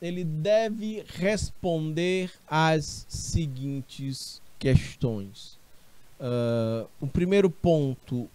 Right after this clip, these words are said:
o que pesquisar? Ok? É, envolve definir o problema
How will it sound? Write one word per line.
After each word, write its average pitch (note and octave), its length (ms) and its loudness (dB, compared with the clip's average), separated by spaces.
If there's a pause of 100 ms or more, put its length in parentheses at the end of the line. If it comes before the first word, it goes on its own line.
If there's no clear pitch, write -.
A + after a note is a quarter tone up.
(100)
o A3+ 200 0 (120)
que A#3+ 520 4 (420)
pesquisar? C3+ 880 2 (1400)
Ok? C#3 640 -2 (500)
É, F#3+ 300 -4
envolve F#3+ 800 6 (100)
definir F3+ 600 4
o E3+ 80 6
problema F3 1000 6